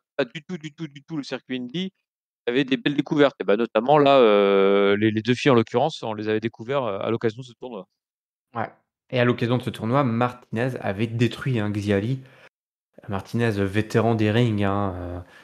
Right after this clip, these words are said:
Speaker 2: depuis, euh, depuis des années et des années, des dizaines d'années, euh, sans vouloir, euh, lui faire ombrage, euh, avait, euh, s'était débarrassé de Xiali, qui à l'époque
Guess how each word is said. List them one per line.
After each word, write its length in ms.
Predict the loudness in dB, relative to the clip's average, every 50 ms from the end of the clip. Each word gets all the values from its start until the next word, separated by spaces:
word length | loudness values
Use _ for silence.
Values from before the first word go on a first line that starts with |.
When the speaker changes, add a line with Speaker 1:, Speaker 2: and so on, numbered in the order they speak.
| -20 _ -12
Speaker 2:
depuis, 440 | -12 -12 -12 -10 -8 -6 -4 -4 -4
euh, 240 | -4 -4 -6 -8
depuis 300 | -8 -10 -12 -12 -10 -8
des 280 | -4 -4 -2 0 2 2
années 420 | 2 2 2 2 0 0 0 0
et 40 | -2
des 220 | -2 -2 0 0 0
années, 240 | 0 0 -2 -4 -6 -10 -14 -16
des 280 | -14 -10 -6 -6 -4
dizaines 500 | -4 -4 -2 0 2 4 6 6 6 6
d'années, 320 | 6 4 4 4 4 2 2
euh, 200 | 0 -2 -6 -8
sans 200 | -6 -6 -4 -4
vouloir, 400 | -4 -4 -4 -2 -2 0 0 -2
euh, 80 | -4 -4 -8 -16 -20 -20 -20 _ _ -8
lui 100 | -8 -6
faire 260 | -4 -2 -2 -2 -2
ombrage, 440 | -2 -2 0 0 0 0 0 0 -4 -8 -14 -20 -20 _ _ _ _ _ -12 -8
euh, 220 | -6 -6 -6 -6 -6
avait, 380 | -6 -8 -8 -6 -2 -2 0 0
euh, 320 | 0 -2 -4 -4 -6 -8
s'était 240 | -10 -12 -10 -8 -6
débarrassé 640 | -4 -2 -2 0 0 -2 -2 -4 -6 -6 -6 -6 -4
de 100 | -4 -6
Xiali, 480 | -6 -6 -4 -4 -4 -2 -2 -4 -4
qui 160 | -6 -6 -6
à 60 | -4 -4
l'époque 560 | -6 -6 -4 -2 -2 -2 -2 -4 -14 -18